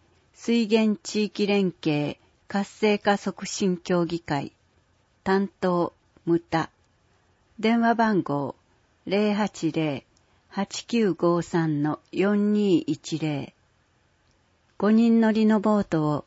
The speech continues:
漕いでいる写真があります。ダム見学会。時、十二時から、および十三時から。ところ、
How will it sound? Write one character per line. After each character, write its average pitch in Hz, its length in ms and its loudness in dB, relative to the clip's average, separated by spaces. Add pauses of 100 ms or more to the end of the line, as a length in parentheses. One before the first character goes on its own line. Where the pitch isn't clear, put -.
漕 226 180 2
い 180 60 0
で 175 100 4
い 160 120 6
る 151 140 0
写 170 180 -2
真 185 260 0
が 175 120 4
あ 170 40 2
り 165 100 2
ま 170 180 2
す。 - 200 -20 (1600)
ダ 220 160 2
ム 190 300 2
見 202 260 0
学 190 300 -2
会。 143 340 -6 (1000)
時、 208 480 -2 (460)
十 233 300 4
二 226 160 6
時 165 160 -2
か 147 160 -4
ら、 139 180 -6 (560)
お 185 120 0
よ 196 160 6
び 185 260 0 (160)
十 190 240 4
三 175 300 4
時 - 120 -6
か 143 160 -8
ら。 - 160 -12 (1040)
と 185 140 -4
こ 190 180 0
ろ、 180 220 0